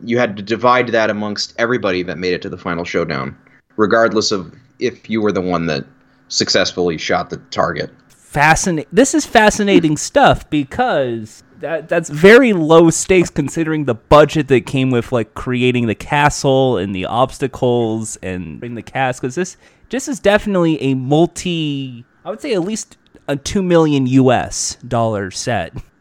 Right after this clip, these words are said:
Speaker 1: The castle itself supposedly cost a hundred million yen, which is about eight hundred thousand dollars, roughly a million dollars to build. And they only use it in, like, the first four. They really only use it for, like, the first four episodes. Other than, after that,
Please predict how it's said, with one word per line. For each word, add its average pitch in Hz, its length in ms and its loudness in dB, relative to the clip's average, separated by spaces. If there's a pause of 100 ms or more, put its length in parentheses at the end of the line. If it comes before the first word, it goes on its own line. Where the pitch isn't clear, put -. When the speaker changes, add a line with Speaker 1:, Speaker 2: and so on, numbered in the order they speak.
(100)
Speaker 1:
The 139 80 -2
castle 214 540 4
itself 165 560 2
supposedly 151 640 -6
cost 127 600 -4
a 110 80 -10
hundred 147 400 -2
million 123 520 0
yen, 104 420 0
which 101 180 -4
is 98 100 -2
about 98 400 2
eight 110 140 0
hundred 110 280 -2
thousand 98 840 -2 (160)
dollars, 95 480 2
roughly 151 520 0
a 110 80 0
million 117 380 -4
dollars 92 540 0
to 98 80 -12
build. 87 500 -4 (380)
And 104 220 0
they 120 160 2
only 143 300 4
use 123 360 -2
it 107 240 -4
in, 104 220 -4
like, 92 280 -4
the 87 60 -14
first 107 320 -6
four. 101 300 0
They 139 120 4
really 175 260 6
only 131 220 4
use 107 240 -4
it 101 80 -12
for, 107 120 -10
like, 92 180 -2
the - 60 -16
first - 280 -8
four 101 320 0
episodes. 87 580 -2
Other 110 180 0
than, 101 140 -4
after 113 320 0
that, 110 440 0